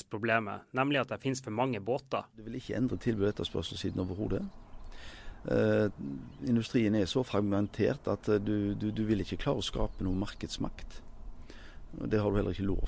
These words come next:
Speaker 2: til egentlig, altså at du går så langt at du kontrollerer en del av et marked. Så du, du vil se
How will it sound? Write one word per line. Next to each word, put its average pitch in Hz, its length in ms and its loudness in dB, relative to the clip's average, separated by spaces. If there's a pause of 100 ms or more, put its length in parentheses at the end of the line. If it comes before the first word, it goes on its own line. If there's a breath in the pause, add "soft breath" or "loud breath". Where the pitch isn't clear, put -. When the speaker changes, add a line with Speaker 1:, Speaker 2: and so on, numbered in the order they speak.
(120)
Speaker 2:
til - 80 2
egentlig, 90 220 0
altså - 160 -2
at - 80 -2
du 98 100 -2
går 98 160 0
så - 100 -4
langt 85 280 0
at 87 180 -4
du 95 320 0
kontrollerer 92 580 -2
en 98 80 -2
del 92 140 0
av 90 80 0
et 87 100 -4
marked. 107 320 -6 (1120 loud breath)
Så 127 600 10
du, 120 220 4
du 120 200 6
vil 123 160 10
se 120 220 8